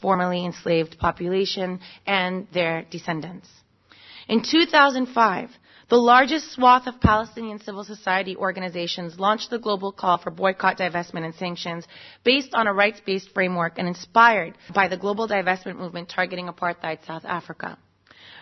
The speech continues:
Knowledge production also evidenced this return to an,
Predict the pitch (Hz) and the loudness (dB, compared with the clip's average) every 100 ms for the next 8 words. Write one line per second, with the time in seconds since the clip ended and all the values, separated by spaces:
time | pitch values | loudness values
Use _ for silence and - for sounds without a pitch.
0 | - 220 240 269 311 311 - 269 262 262 | -2 4 8 8 6 0 -4 0 0 0
1 | - 247 240 240 - _ - 269 285 302 | -2 -2 -2 -4 -12 _ 0 2 2 0
2 | 277 233 214 208 202 - - 185 - 185 | 2 0 0 -2 -4 -8 -10 -8 -8 -8
3 | - 196 190 196 202 185 | -6 -4 -4 -6 -6 -6